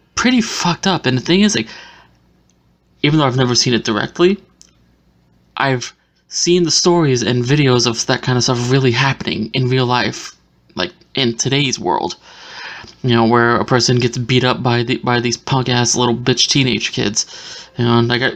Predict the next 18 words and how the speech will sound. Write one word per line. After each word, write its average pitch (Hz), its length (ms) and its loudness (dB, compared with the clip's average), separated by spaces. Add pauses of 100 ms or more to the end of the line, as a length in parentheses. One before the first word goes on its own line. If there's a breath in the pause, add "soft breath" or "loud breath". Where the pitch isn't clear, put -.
(120)
in, 151 240 4
on 143 140 -2
the 147 80 0
New 165 100 4
York 175 220 4
subways, 127 440 -2
it 123 60 -4
happens 139 320 -2
all 143 140 -2
the 135 80 -6
time, 139 340 -4
and - 80 -6
it's, - 120 -6
it's - 240 -4
very 143 220 0
unfortunate, 156 680 0 (560 loud breath)
you 127 100 0
know. 123 300 2